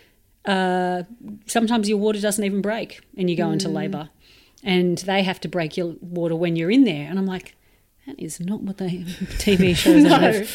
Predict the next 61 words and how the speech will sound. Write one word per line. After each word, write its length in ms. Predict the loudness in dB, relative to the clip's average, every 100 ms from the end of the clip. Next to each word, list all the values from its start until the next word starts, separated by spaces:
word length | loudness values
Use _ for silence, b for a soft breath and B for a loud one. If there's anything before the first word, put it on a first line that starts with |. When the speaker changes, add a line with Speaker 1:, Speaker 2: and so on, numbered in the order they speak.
| -8
Speaker 3:
you 80 | -6
remember 320 | -2 -2 0
the, 260 | 0 2 0
what 200 | -2 -4
day 160 | -2 -2
was 160 | -2
it 60 | -4
we 140 | -2
were 100 | -2
going 160 | -2 -2
to 80 | -2
the 80 | -2
I 80 |
V 100 | -2
F 140 | -4 -4
clinic 240 | -8 -8
where 80 | -4
we 80 | -4
walked 240 | -2 -2 -2
past 280 | -2 -2
the 60 | -2
woman 200 | 0 0
who 120 | 2
was 120 | 0
heavily 440 | 0 -2 -2 -2 -2
in 120 | -2
labour? 320 | -2 -4 -2
It 60 | 2
Speaker 2:
Yeah. 300 | 4 6 6
Speaker 3:
was 140 | 4
such 280 | 4 4 0
funny 260 | -2 0 0
timing. 420 | 0 0 0 0
Like, 140 | -2
I 40 | -2
think 180 | -2 0
it 60 |
was, 120 | 0
like, 140 | 0 0
the 80 | 0
day 380 | 2 2 2
Speaker 2:
It 580 | -2 -8 _ _ -20 -2
was, 160 | 2 6
might 140 | 6
have 60 | 6
been 140 | 2
when 120 | 4
we'd 160 | 2 2
had 240 | 2 2
the 100 | 2
eggs 300 | 0 -2 -6
transferred 720 | -8 -2 -2 -2 -4 -2 0 4
Speaker 3:
Yeah. 180 | 4 2
Speaker 2:
back 140 | 0
in, 160 | 0 2
Speaker 3:
So 140 | 2
Speaker 2:
I 40 |
Speaker 3:
they, 140 | 2 2
Speaker 2:
think. 460 | 0 -2 -4 -4
Speaker 3:
they, 140 | 2 2
they, 300 | 2 0